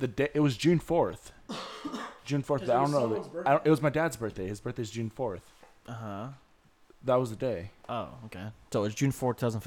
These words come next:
Speaker 3: five?
Speaker 1: Yeah.
Speaker 3: Okay.
Speaker 2: And then
Speaker 1: I was super young. I know, I remember that. 'Cause I remember
Speaker 2: Oh.
Speaker 1: I, we had, like, the van.
Speaker 2: Yeah,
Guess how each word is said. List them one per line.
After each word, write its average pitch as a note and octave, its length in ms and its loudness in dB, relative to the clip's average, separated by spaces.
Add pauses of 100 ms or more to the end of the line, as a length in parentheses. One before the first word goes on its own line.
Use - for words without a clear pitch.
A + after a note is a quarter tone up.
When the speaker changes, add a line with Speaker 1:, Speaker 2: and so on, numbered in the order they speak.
(120)
Speaker 3:
five? D3+ 340 -2 (240)
Speaker 1:
Yeah. F#2+ 320 -2 (140)
Speaker 3:
Okay. G2+ 220 -4 (720)
Speaker 2:
And D3 160 -10
then C#3+ 240 -10 (200)
Speaker 1:
I C3+ 60 8
was C#3 160 6
super A#2+ 300 2
young. F2+ 320 0
I F#2 80 -4
know, G#2+ 160 -2
I - 40 -6
remember G#2 260 -2
that. F2+ 300 -2 (260)
'Cause - 120 -8
I B2+ 40 2
remember B2+ 280 6
Speaker 2:
Oh. - 240 6
Speaker 1:
I, C#3 40 0
we D3 100 6
had, D#3+ 140 0
like, C3 160 -4
the A2 80 -8
van. G2 460 -6 (200)
Speaker 2:
Yeah, F3+ 260 -6